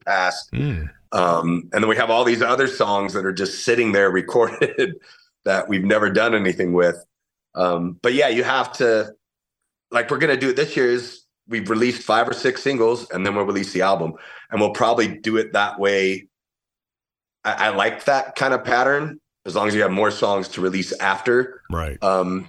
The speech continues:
Speaker 1: where you do, you know, every six weeks to two months, do a single and then release another, uh, an album that has five songs that no one's ever heard on, on it, and with all the other songs as well, so they can listen to it,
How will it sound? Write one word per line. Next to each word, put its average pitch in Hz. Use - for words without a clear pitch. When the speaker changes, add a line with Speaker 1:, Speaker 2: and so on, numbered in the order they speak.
Speaker 1:
where 95
you 98
do, 98
you 110
know, 95
every 101
six -
weeks 110
to 107
two 120
months, 104
do 107
a 95
single 120
and 87
then 92
release 95
another, 101
uh, 95
an 95
album 110
that 101
has 98
five 104
songs 101
that 92
no 92
one's 87
ever 85
heard 131
on, 110
on 107
it, 107
and 92
with 107
all 98
the 92
other 92
songs 87
as 80
well, 92
so -
they 87
can 87
listen 90
to 92
it, 90